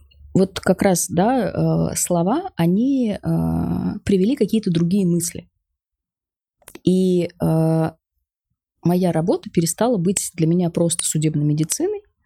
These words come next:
Она обросла какими-то, э, ну, может быть, банальными, там, я не знаю, кухонными философскими размышлениями. И это очень поменяло вообще мое отношение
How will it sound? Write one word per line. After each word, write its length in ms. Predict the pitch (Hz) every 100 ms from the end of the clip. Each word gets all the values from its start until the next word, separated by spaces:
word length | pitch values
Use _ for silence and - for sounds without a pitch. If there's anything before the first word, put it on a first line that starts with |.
| _ _ _ _ _ _
Она 340 | 156 180 202
обросла 420 | 170 160 - 190
какими-то, 560 | 165 165 180 165 156 160 151 151 151 147 147 156 - 156 - - -
э, 40 | 160 - _ _ _ _ _ _ _ _ _ _ _ _ _ _ _ _ _ _ _ _ 330
ну, 220 | 302 180
может 320 | 160 175 170
быть, 280 | 165 - - - - _ -
банальными, 920 | 160 175 160 185 165 160 151 151 180 -
там, 160 | 160
я 100 | 151
не 140 | 139 151
знаю, 280 | 147 147 - -
кухонными 580 | 214 - 170 160 156
философскими 720 | 160 165 165 - 165 - 151 151
размышлениями. 920 | 151 165 - 214 302 285 202 165 170 - - - _
И 60 | 214
это 200 | 277 220
очень 240 | - 202
поменяло 480 | 196 208 208 190 160
вообще 300 | 156 - 160
мое 260 | 151 156 151
отношение 680 | - 165 - 165 156 151